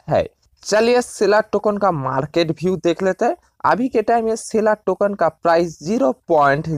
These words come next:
ज़ीरो फ़ोर फ़ोर टू डॉलर के करीब है और इसका जो मार्केट है वो वन पॉइंट सिक्स परसेंट अप में चल रही है और सेलर टोकन का मार्केट रैंक टू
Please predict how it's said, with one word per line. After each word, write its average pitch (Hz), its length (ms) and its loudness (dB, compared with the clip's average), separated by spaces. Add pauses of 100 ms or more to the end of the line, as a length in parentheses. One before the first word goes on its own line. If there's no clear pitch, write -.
(120)
ज़ीरो 185 280 0 (160)
फ़ोर 170 220 0 (120)
फ़ोर 196 160 -2 (160)
टू 175 260 -2 (120)
डॉलर 147 360 2
के 135 160 -4 (140)
करीब 117 360 0
है 277 160 -2 (400)
और 208 200 2 (120)
इसका - 360 -2
जो 226 160 0
मार्केट 214 580 0
है 190 200 2 (180)
वो 196 120 4 (160)
वन 202 340 0 (200)
पॉइंट 180 340 -2
सिक्स - 460 -8 (100)
परसेंट 170 500 0 (160)
अप 123 300 0
में 262 200 -4 (140)
चल 123 240 0
रही 147 320 -2 (240)
है 104 180 2 (520)
और 220 260 2
सेलर 208 420 0 (120)
टोकन 214 280 -2
का 170 160 0
मार्केट 180 600 -4
रैंक 165 200 0 (140)
टू 214 220 -2